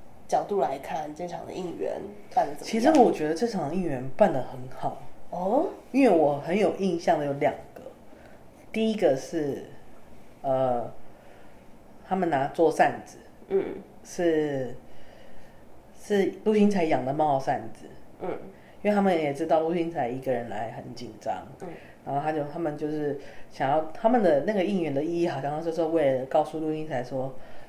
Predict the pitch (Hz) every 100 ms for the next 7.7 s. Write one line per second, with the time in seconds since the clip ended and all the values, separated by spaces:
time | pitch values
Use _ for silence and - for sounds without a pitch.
0 | - - 139 147 156 233 208 196 190 165
1 | 131 - 156 175 175 147 147 - 156 139
2 | 147 180 143 143 139 135 143 135 143 143
3 | 151 156 156 151 151 143 135 135 135 -
4 | - - - - 180 190 202 - - -
5 | - - 190 185 - - - - 190 165
6 | 170 165 151 156 156 - - - - -
7 | - - 160 170 156 127